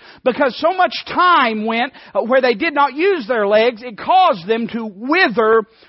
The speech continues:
away. And so if you do not use something, uh, then after an amount of time, it's going to begin to wither and begin to die. And you know, there's some people that they're wanting a single reason in the world they quit serving God.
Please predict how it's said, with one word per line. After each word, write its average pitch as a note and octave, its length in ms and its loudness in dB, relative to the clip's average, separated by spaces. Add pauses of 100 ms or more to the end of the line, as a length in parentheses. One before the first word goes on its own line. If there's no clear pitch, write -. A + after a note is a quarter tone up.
(180)
away. A#3 640 2
And G3 140 -4
so E4+ 140 -2
if A#3 100 -4
you D4 100 -2
do F4 220 0
not D#4+ 240 2
use D#4+ 460 0
something, G#3+ 480 -4 (200)
uh, A3 300 0
then B3 180 -2
after C#4+ 440 -2
an C4 80 0
amount D#4 320 2
of G#3+ 120 -6
time, A3+ 460 0
it's F3+ 100 -14
going G#3+ 260 -10
to G3 60 -6
begin F#3 340 -10
to F3 60 -8
wither D3 580 -10 (580)
and C#3 100 -14
begin C3+ 300 -10
to C#3+ 80 -12
die. A2+ 480 -12 (880)
And G3+ 80 -10
you C4+ 80 -4
know, B3 80 -6
there's A3+ 180 0
some F#3 240 -6
people C#3 360 -10
that B2+ 100 -16
they're F#3 180 -6
wanting F3+ 240 -8
a B2 60 -14
single E3+ 360 -14
reason D#3+ 320 -12
in D#3+ 60 -12
the D3 80 -12
world C3+ 320 -8
they A#2 140 -14
quit - 240 -16
serving A#2+ 400 -16
God. B2 420 -10